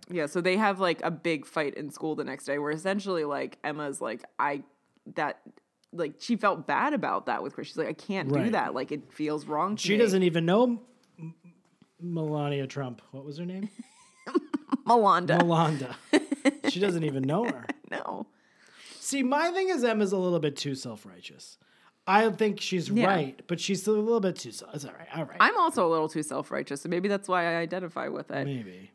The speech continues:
Speaker 1: But it's because I feel like if everyone did that, then we wouldn't have problems.
Speaker 2: I w-, y-, okay. If everyone was too
Speaker 1: If it,
Speaker 2: self-righteous?
Speaker 1: n-, well, if, <laughs> if everyone, like, had a moral compass and it was the same moral compass that we were going by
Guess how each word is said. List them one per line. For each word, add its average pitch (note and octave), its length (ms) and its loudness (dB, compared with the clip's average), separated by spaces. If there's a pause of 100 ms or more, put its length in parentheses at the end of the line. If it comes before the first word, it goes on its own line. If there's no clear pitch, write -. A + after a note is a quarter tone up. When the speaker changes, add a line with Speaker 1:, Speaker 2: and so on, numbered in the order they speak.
Speaker 1:
But C4+ 120 2
it's C#4 300 -4
because C4 400 0
I B3 80 2
feel A3+ 280 -2
like G3 200 0
if G3+ 120 -4
everyone G3+ 640 2
did A3 200 0
that, A#3 300 0
then G3+ 80 -2
we F3+ 100 0
wouldn't D#3+ 320 -2
have D3 220 -8 (340)
problems. D3 560 -8 (340)
Speaker 2:
I B3 100 -4
w-, D#4 180 -4 (100)
y-, F3+ 220 -4 (140)
okay. D3 320 -6 (500)
If D#3 140 -6
everyone D#3+ 420 0
was C#3+ 100 -6
too - 140 -10
Speaker 1:
If C#3+ 100 -10
it, A#3+ 140 2
Speaker 2:
self-righteous? A3+ 400 0
Speaker 1:
n-, G#3 120 -6
well, A3 340 2
if, - 220 -2
<laughs> - 0 -
if C4 140 8
everyone, A#3+ 640 2
like, F#3 460 -4 (960)
had G3+ 220 0
a - 20 2
moral F3+ 280 4
compass D#3+ 800 -4 (880)
and F3+ 120 2
it F3+ 60 2
was E3+ 140 -2
the E3 120 -4
same F3+ 220 0
moral C#3 240 -4
compass C3+ 440 -6
that B2 100 -8
we C#3+ 120 -4
were C#3 120 -6
going C#3 280 -4
by C#3+ 300 -2